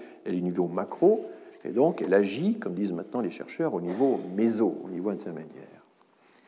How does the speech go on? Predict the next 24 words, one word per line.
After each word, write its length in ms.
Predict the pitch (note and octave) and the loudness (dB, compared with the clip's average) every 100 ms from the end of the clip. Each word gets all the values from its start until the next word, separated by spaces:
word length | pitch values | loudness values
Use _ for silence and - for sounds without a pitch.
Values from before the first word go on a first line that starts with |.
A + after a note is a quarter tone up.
| _ _ - | _ _ 2
Mais, 320 | F#3 A#3+ G#3+ - | 4 4 0 -4
et 240 | C#3 D#3 D3+ | 0 2 2
c'est 160 | - D3 | 0 0
peut-être 200 | - G3+ | 0 -4
ce 40 | |
qu'il 100 | C3+ | -6
y 40 | |
a 0 | |
de 40 | - | -4
plus 120 | C3+ | -2
intéressant 520 | B2 C3+ C#3+ C#3+ F#3+ | 0 0 0 0 -2
dans 140 | C#3+ A2 | 0 0
la 120 | G2+ | 0
théorie 340 | - A2+ C3 | 0 -2 -2
de, 340 | A2+ F#2+ F#2 - | 0 0 0 -2
de 60 | |
Rosenthal, 640 | F2+ F#2 G#2+ A#2 D3+ A3 D#3+ | -4 -4 -4 -4 -4 -2 -2
la 80 | |
famille 400 | A2+ D3 D3+ G#3+ | -2 -2 0 2
n'est 180 | A3+ B2+ | 2 2
pas 340 | C3+ G3 A3 A3+ | 2 2 0 -2
un 100 | A#2 | -2
bloc 360 | A#2 C3+ F3+ - | 0 2 0 -2
homogène. 680 | B2 A#2 G#2 F2 E2+ D#2+ D#2 | -2 0 0 -2 -6 -8 -12